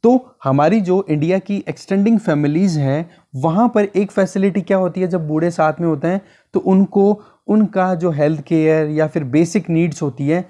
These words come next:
वो कहीं ना कहीं अवेल होती रहती हैं। दो तीन बंदे हैं मान लो घर के अंदर, तो किसी एक को एक काम बोल दिया, किसी दो को दूसरे को दो काम बो-, दूसरा काम बोल दिया, तो ऐसे करके वर्क डिवीजन होता, तो उनकी टेक केयर अच्छे से हो पाती थी।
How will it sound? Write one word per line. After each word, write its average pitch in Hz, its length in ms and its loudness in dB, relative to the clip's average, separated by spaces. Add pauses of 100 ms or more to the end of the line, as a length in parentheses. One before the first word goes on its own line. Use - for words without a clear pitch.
(240)
वो 202 160 2
कहीं 165 260 0
ना 151 160 -2
कहीं 185 220 -10
अवेल 143 260 -2
होती 131 300 -4
रहती 120 280 -6
हैं। 113 120 -6 (420)
दो 151 200 2
तीन 185 240 0
बंदे 160 240 -2
हैं 151 60 -2
मान 147 240 -4
लो 143 100 -4
घर 139 160 -4
के 120 120 -10
अंदर, 120 200 -6
तो 127 220 -8
किसी 170 320 -2
एक 151 160 0
को 156 120 0
एक 151 200 0
काम 156 200 0
बोल 147 160 -2
दिया, 147 120 -4
किसी 151 200 -6
दो 127 200 -4
को 123 160 -6
दूसरे 135 360 -4
को 139 180 -2
दो 131 200 0
काम 131 240 0
बो-, 127 160 -6
दूसरा 139 340 0
काम 135 220 -4
बोल 123 160 -4
दिया, 123 140 -6 (480)
तो 160 60 0
ऐसे 175 220 0
करके 190 220 2
वर्क 170 280 2
डिवीजन 175 420 0
होता, 165 220 -2
तो 190 160 -6
उनकी 180 280 -4
टेक 180 260 -4
केयर 190 160 -2
अच्छे 180 240 -2
से 175 100 -2
हो 160 140 2
पाती 127 320 -6
थी। 117 300 -18